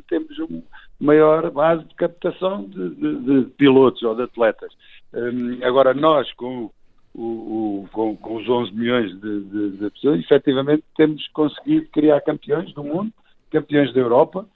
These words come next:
na, na, no, no motociclismo e também em todas as outras disciplinas, e por isso, se calhar, o, o, não é, não é propriamente o melhor momento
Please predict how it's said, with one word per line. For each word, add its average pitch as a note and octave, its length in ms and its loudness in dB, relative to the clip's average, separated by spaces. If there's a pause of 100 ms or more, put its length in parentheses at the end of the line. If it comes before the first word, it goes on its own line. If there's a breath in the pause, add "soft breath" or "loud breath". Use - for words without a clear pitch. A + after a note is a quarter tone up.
(320)
na, C3 240 -2
na, B2+ 320 -4
no, B2 340 -10
no A#2+ 160 -8
motociclismo B2+ 840 0
e E3+ 40 -4
também F3 300 2
em E3 40 -2
todas E3 300 0
as D#3 60 -6
outras E3 360 0 (120)
disciplinas, G#3 580 2
e G3 120 -6
por A#2 100 -4
isso, B2 160 -2
se - 80 -20
calhar, A#2+ 360 4 (560 soft breath)
o, C#3 100 0
o, C#3+ 540 2 (380 soft breath)
não C#3+ 300 4
é, C#3 260 6
não D3 180 -2
é D3+ 80 2
propriamente D3 640 0
o C#3+ 40 -2
melhor C#3+ 280 2
momento C#3+ 400 -4